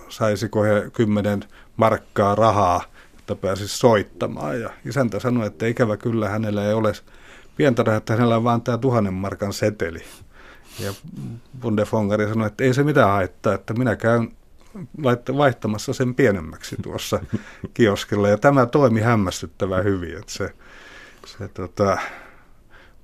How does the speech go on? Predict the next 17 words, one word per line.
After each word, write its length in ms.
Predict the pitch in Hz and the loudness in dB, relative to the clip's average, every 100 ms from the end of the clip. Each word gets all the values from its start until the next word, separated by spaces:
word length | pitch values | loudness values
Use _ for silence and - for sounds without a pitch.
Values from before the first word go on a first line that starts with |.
| - | -6
petkutus 560 | 98 - 98 - 101 | -6 -6 -10 -6 -8
kannatti. 680 | - 110 101 90 - - - | -2 0 0 -4 -10 -12 -8
Ja 240 | 92 87 - - - - - - - - | -6 -6 -10 -20 -20 -20 -20 -20 -20 -12
se 200 | - 143 | 2 4
minua 340 | 143 135 117 | 6 6 6
ainakin 220 | 123 127 120 | 6 4 2
hämmästytti, 440 | 131 120 - 120 | 2 2 0 0
että 240 | 110 - 110 - 139 110 147 | 0 -2 -8 -8 -16 -14 -8
jotkut 440 | 143 123 - 117 | -2 -2 0 2
näistä, 480 | 117 113 110 - 107 - - - - - - - - - - - | 4 2 0 0 -2 -2 -12 -20 -20 -20 -20 -20 -20 -20 -20 -20
esimerkiksi 280 | - 101 104 | -10 -8 -4
semmoinen 220 | 117 107 | -2 0
Centrum-niminen 1040 | 101 131 110 104 104 98 98 98 95 95 90 | 6 6 6 4 2 2 0 -2 -2 -4 0
kaveri, 420 | 113 101 92 92 | 2 2 0 -4
niin 200 | 92 92 | -6 -6
pystyi 340 | 113 - 107 | -6 -8 -6
siellä 420 | - 131 113 101 | -2 0 0 -2